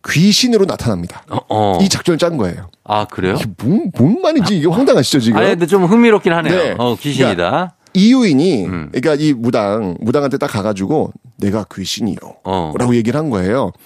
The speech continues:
Speaker 1: 그러니까 "무슨 소리냐고.
Speaker 2: 어.
Speaker 1: 내가 이거 보여주겠다.
Speaker 2: 어.
Speaker 1: 나를 따라와라."
Speaker 2: 어.
Speaker 1: 라고 해서 북한산으로
Speaker 2: 올라가요?
Speaker 1: 이 무당과 함께 올라갑니다.
Speaker 2: 어.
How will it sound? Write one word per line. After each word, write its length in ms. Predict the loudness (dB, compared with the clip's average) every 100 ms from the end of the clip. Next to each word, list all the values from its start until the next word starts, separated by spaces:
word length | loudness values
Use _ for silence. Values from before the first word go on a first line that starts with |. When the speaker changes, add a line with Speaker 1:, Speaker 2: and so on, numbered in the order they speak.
| -20 -20 _ -4
Speaker 1:
그러니까 280 | 0 0 -2 _ -20 _ _ _
"무슨 440 | -12 -4 0 2
소리냐고. 840 | 2 2 2 2 0 -2 0 2 0
Speaker 2:
어. 240 | -2 -8 -8
Speaker 1:
내가 160 | -4 -4
이거 120 | -4
보여주겠다. 800 | 0 0 0 -6 -8 -6 -10 -12 _ -10
Speaker 2:
어. 220 | -10 -8
Speaker 1:
나를 220 | -6 -4 -2
따라와라." 540 | -2 -4 -6 -8 -10 -8
Speaker 2:
어. 160 | -4 -2
Speaker 1:
라고 220 | 0 0
해서 280 | 0 -2 -4 -12 -10
북한산으로 800 | -6 -2 -2 0 -2 -2 -2 -2 -2
Speaker 2:
올라가요? 300 | -4 -2 -4
Speaker 1:
이 60 |
무당과 320 | -2 -2 -2
함께 180 | -4 -4 0
올라갑니다. 640 | 0 0 0 0 -2 -10 -6
Speaker 2:
어. 380 | -2 0 -2